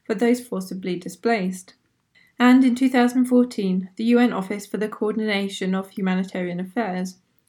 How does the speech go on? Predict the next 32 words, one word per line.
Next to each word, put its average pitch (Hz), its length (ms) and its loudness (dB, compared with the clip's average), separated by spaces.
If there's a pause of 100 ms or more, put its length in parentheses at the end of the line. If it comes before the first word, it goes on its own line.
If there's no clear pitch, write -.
ocha, 202 540 -6 (400)
U 220 120 0
N 208 80 0
H 190 280 -6
C 185 140 -4
R, 185 320 -4 (260)
the 220 80 -4
U 214 100 0
N 196 100 0
Ref-, 196 200 -6 (260)
Migration 196 540 -2
Agency, 175 640 -8
I 175 160 -4
O 175 100 -4
M, 180 380 -4 (280)
and 233 120 2
the 254 60 6
U 269 120 4
N 277 100 2
Special 240 360 -2
Rapporteur 220 640 -2
on 202 80 -4
the 220 80 -4
Human 208 320 -4
Rights 185 320 -4
of - 80 -14
I 180 140 -2
D 175 160 -6
Ps 180 440 -6 (420)
undertook 247 520 0
joint 262 400 -2
advocacy 185 720 -6